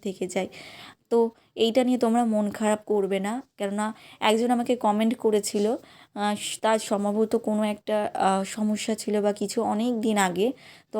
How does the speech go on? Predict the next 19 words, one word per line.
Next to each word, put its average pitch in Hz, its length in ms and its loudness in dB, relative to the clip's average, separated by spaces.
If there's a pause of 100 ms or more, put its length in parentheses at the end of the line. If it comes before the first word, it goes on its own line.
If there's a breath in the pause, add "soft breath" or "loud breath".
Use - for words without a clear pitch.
আমি 220 100 -2 (120)
পরে 208 260 2
অ্যানালাইসিস 202 560 -2 (140)
করলাম 196 340 -2
যে 208 100 0
না, 202 140 -4
সত্যি 202 340 -6 (100)
জিনিসটা 208 380 -4
খুব 220 120 -4 (100)
কষ্টের। 196 560 -2 (440 loud breath)
তাই 220 140 2
আমি 220 160 0
বলবো, 226 200 0 (360 loud breath)
কষ্টটাকে 240 500 2
দূরে 233 280 2 (120)
সরিয়ে 214 340 2
রাখো। 214 200 0 (160)
তুমি 220 200 -2
একজনের 208 480 0